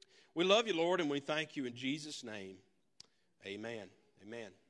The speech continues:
You may be seated. Thank you. I want to preach to you for just a few moments tonight on love, the love of God.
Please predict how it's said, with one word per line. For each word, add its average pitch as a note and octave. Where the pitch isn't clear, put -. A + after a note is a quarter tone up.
You G#2
may G#2+
be A#2
seated. C3+
Thank C#3
you. A2
I -
want E3+
to -
preach G3+
to F#3+
you F#3
for E3
just F3
a -
few G3+
moments F#3
tonight D3+
on D3
love, C#3
the B2
love E3
of D#3+
God. A#2